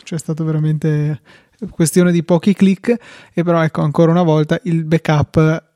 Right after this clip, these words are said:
serve non solo per eventi catastrofici, ma anche per eventi autocausati, diciamo, errorini. Capita a tutti di fare degli errori.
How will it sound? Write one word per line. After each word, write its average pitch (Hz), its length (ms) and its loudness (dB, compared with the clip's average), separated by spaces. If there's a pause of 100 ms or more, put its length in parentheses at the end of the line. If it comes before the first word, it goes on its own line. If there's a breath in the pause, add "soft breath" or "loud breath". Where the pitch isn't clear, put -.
(140)
serve 156 460 0
non 220 160 0
solo 170 240 -2
per 160 120 0
eventi 160 280 0
catastrofici, 190 920 -2
ma 262 200 -2
anche 170 540 0 (120)
per 143 480 -2
eventi 165 720 0 (180)
autocausati, 151 1400 0
diciamo, 143 760 -2
errorini. 175 680 -2
Capita 160 400 -2
a 147 60 0
tutti - 280 -8
di 160 80 -2
fare 151 460 -2
degli 151 240 -2
errori. 147 420 -2